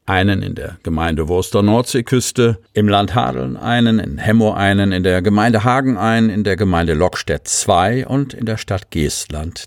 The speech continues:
drei Fälle. Zehn Menschen im gesamten Landkreis Cuxhaven sind also derzeit mit Corona infiziert.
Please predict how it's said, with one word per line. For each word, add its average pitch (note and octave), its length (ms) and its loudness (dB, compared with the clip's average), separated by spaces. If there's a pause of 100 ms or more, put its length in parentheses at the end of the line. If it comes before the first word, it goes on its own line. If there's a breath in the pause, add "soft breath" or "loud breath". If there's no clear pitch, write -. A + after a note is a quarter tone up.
drei D#2 300 -2
Fälle. C#2+ 400 -10 (520)
Zehn B2+ 280 0
Menschen G#2+ 320 0
im F#2 100 0
gesamten G#2 440 0
Landkreis E2 500 -2
Cuxhaven F2 600 -2 (200 loud breath)
sind D#3+ 220 -2
also C3+ 180 0
derzeit E2+ 540 0
mit - 160 -4
Corona D#2 440 0
infiziert. - 760 -4